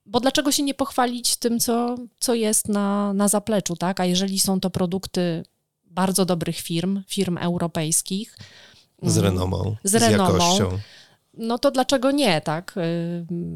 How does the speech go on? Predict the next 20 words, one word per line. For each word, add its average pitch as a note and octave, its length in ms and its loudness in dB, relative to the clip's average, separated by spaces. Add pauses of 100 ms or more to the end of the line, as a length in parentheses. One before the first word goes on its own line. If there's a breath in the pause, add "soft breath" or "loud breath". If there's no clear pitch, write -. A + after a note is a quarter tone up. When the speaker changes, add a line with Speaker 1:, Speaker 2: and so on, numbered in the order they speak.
(420)
Speaker 1:
przyznam G#3 380 2
szczerze, G#3 360 2
że G3 140 2
niektóre G3+ 560 2
rozwiązania G3 600 4
nawet F#3+ 360 2
od F#3 140 -2
strony F#3+ 380 2
wizualnej F#3 720 2
wyglądają E3+ 600 0
bardzo E3+ 280 2
atrakcyjnie. D#3+ 800 -2 (140)
Y, F3 40 -8
to E3+ 160 -10
już E3+ 180 -2
mówię E3+ 220 0
trochę F3 280 -4
jako, E3+ 600 -4
jako E3+ 340 -8
kobieta, F3 540 -4